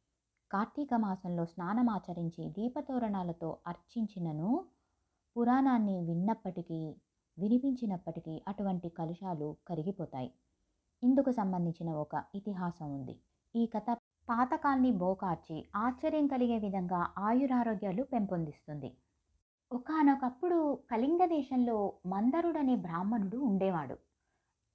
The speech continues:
అతని అదృష్టం వల్ల అన్ని శుభ లక్షణాలు, పతిభక్తి గల సుశీల అతని భార్య అయింది. మందరుడు వహిత కర్మలైన స్నాన సంధ్యానుష్ఠాలు వదిలిపెట్టి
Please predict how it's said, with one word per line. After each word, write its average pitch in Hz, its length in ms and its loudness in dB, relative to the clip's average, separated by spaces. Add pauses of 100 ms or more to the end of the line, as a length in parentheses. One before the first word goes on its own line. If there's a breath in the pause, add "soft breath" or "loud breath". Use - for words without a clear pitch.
(140)
అతని 294 300 2
అదృష్టం 233 640 0
వల్ల 190 300 0 (120)
అన్ని 185 540 0
శుభ 196 240 -4 (100)
లక్షణాలు, 170 640 -6 (380)
పతిభక్తి 247 500 -4
గల 233 200 -2
సుశీల 185 540 -6 (160)
అతని 165 220 -6
భార్య 151 480 -6
అయింది. 151 400 -6 (1120)
మందరుడు 262 800 2 (120)
వహిత 202 420 -2
కర్మలైన 247 680 0
స్నాన 208 460 -4
సంధ్యానుష్ఠాలు 208 960 -4
వదిలిపెట్టి 165 680 -8